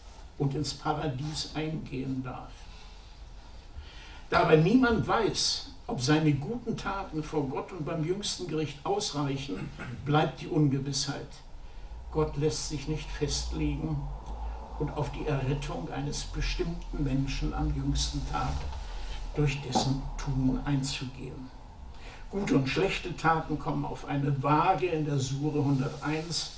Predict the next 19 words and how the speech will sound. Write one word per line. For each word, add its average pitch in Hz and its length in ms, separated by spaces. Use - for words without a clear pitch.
Der 135 100
Pochenden 143 640
wird 127 140
das 120 200
also 143 260
sehr, 139 560
sehr 139 420
schön 139 420
alles 127 280
beschrieben. 131 580
Gottes 160 340
Barmherzigkeit 147 1200
ist - 280
keine 233 420
Zusage 156 920
für 143 100
den 143 260
einzelnen 151 800
Sünder. 123 720